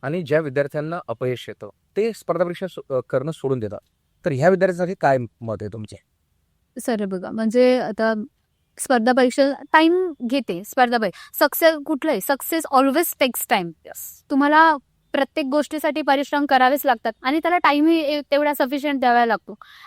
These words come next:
Speaker 2: At least तुमचे नाही म्हटले, एकतर कसं असतं, जर आपल्याला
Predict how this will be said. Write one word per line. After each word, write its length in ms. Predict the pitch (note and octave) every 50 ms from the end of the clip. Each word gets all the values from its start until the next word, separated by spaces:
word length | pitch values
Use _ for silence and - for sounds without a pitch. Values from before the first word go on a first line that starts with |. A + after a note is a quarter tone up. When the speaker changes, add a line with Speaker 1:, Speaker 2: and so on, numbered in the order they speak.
| - -
Speaker 2:
At 80 | C#4 B3+
least 240 | D4 E4+ E4 -
तुमचे 220 | F4 D#4 D4 - E4
नाही 180 | D4+ C#4 C#4
म्हटले, 340 | D4+ D4+ D4 B3 C4+ A3+ F#3 - _ _ -
एकतर 380 | C4 C#4 - - D#4 D#4+ E4 D4 - _ -
कसं 240 | C4+ C4+ - D4+ C#4+
असतं, 220 | - - C4 B3
जर 180 | A#3 A#3 C4 C4+
आपल्याला 420 | C4 - - C4+ C4 C4+ C#4 C4+